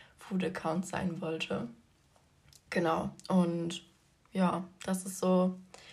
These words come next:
alles zu meinem Instagram. Ähm,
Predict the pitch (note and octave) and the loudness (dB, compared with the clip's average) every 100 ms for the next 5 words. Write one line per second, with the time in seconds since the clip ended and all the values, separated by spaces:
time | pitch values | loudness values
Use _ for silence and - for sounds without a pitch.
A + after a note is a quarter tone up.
0 | - - - - G#3 G3+ G3 F3+ F3+ G3 | -20 -20 -6 0 0 2 2 2 4 0
1 | F#3 F3+ - E3+ G3+ - - - F#3 F#3 | 0 -2 0 0 0 -2 -14 0 4 6
2 | F#3 F#3+ | 8 6